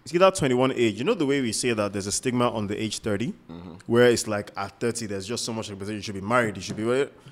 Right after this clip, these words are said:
Speaker 1: so I think twenty-one also kind of comes with that, because it's almost like on every spectra, you are now legally an adult, right?
Speaker 2: Yeah,
Speaker 1: You know,
Speaker 2: yeah.
Speaker 1: there's some places that is eighteen, some is sixteen, but at twenty-one,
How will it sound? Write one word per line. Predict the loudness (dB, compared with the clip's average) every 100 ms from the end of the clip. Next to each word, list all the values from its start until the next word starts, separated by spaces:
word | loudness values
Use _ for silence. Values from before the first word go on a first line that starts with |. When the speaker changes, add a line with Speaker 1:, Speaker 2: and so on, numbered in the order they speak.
| -20 -20 -16
Speaker 1:
so | 4 6
I |
think | 6 2
twenty-one | 0 4 6 6
also | 4
kind | 2 2
of | 2
comes | 0 -2
with | 0
that, | -2 -2
because | -10 -4 0 0 -4 -10 -14 _ _ -12
it's | 0
almost | 2 4 2
like | 0 -4 -6 -14 _ _
on | -8 -6 -2
every | 0 0 -2 -2 -4 -6 -8 -14 -20 _ _ _ _ _ _ -12
spectra, | -8 -6 -6 -6 -6 -6 -6 -6 -14 _ _ _ _ -8
you | -6
are | -4
now | -2 -2
legally | -2 -6 -8 -6 -6 -6 -8
an | -8
adult, | -10 -10 -10 -12
right? | -12 -12 -12 -8
Speaker 2:
Yeah, | -4
Speaker 1:
You | 0
know, |
Speaker 2:
yeah. | 4
Speaker 1:
there's | 4 6
some | 4
places | 4 2 2
that | 2 0
is | 0
eighteen, | -4 -4 -4 -2
some | -2 -2
is |
sixteen, | -4 -4 0
but | 0 2
at | 2
twenty-one, | 0 -2 0 4 6 4 2